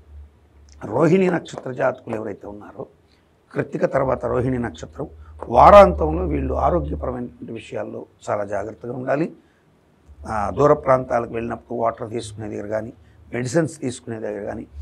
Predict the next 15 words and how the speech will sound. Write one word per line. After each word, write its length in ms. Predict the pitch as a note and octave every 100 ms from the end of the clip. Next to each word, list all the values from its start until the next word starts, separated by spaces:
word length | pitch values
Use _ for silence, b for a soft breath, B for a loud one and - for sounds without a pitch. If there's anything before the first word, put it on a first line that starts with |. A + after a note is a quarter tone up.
| -
అట్లాగే 220 | - - B2+
వాహనాన్ని 600 | A2+ C3+ C3+ D3+ C#3+ B2+
డ్రైవ్ 300 | A2+ A#2+ A#2+
చేసేటప్పుడు 520 | C3+ - A#2 - B2 G#2+
కానీ 260 | G#2 A2+ _ b b - C3+
చాలా 220 | E3+ G3+
జాగ్రత్తగా 640 | C3+ B2+ B2 A#2+ - B2
ఉండాల్సి 420 | A2+ A2 G#2 -
ఉంటుంది 460 | A#2 B2+ D3 C#4 - B B -
రోహిణి 260 | C3 A#2+ A#2
నక్షత్రం 460 | G#2+ - - A2+
వాళ్ళు. 320 | A2 A#2 D3 - b b -
మృగశిర 400 | C3 E3+ G#3 G#3
వారికి 320 | F#3+ E3+ D3+ -
కానీ 300 | C3 C3